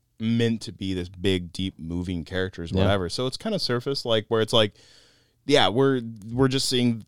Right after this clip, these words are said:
Speaker 1: times in these lives that they're going on adventure, and, like, the most emotional stuff you usually get is between Harrison and whoever he's dating.
Speaker 2: Yeah.
Speaker 1: Or, like, in the first one, him and Marion had a lot of emotional stuff. Him and Short Round kinda had it in the second one.
Speaker 2: Mm-hmm.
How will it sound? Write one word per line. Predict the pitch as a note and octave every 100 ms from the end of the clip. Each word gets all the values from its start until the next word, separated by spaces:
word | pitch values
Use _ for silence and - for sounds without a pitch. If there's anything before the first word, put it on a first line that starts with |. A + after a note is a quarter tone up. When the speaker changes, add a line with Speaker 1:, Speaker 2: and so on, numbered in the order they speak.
| -
Speaker 1:
times | - A2+ A#2 A2
in |
these | A2 G2+
lives | G2 G2+ G2
that | F#2
they're | G2+
going | F2 G2+ F#2
on | F2+
adventure, | F2+ F#2 - E2+
and, | E2+ F#2+
like, | F#2+
the | -
most | G2+ A#2 -
emotional | G#2 A2 A2+ G#2 F#2
stuff | - F#2 G2+
you |
usually | F#2+ G2 F#2+ F2
get | F#2+
is | F#2
between | F#2 E2+ G2 G2 F#2+ F2+ F2+ F#2 -
Harrison | G2 F#2+ - F#2+
and | F2+ F2
whoever | G2 F#2 F#2 F2
he's | F2+ E2+ D#2+ _ _ -
dating. | A2 G#2 F2+ F2 - - F#2+
Speaker 2:
Yeah. | F#2 F2
Speaker 1:
Or, | C3+
like, | B2+ B2+
in | B2+
the | B2
first | F3+ D#3
one, | D#3 B2
him | C3+
and | D3 C3
Marion | A#2+ A#2+ A#2
had | A#2+
a | A2
lot | G#2+ G#2+
of |
emotional | G#2+ G#2 G2+ G#2 G2+
stuff. | - G2 G2 - - - _ -
Him | F2+ G#2+ B2
and | A2
Short | - A#2+ A2+ G#2
Round | G#2+ G#2+
kinda | A#2 G#2
had | G#2+ G#2
it |
in | F#2+
the | G2
second | - F#2+ G2
one. | F#2 F#2+
Speaker 2:
Mm-hmm. | G2 F#2 F2+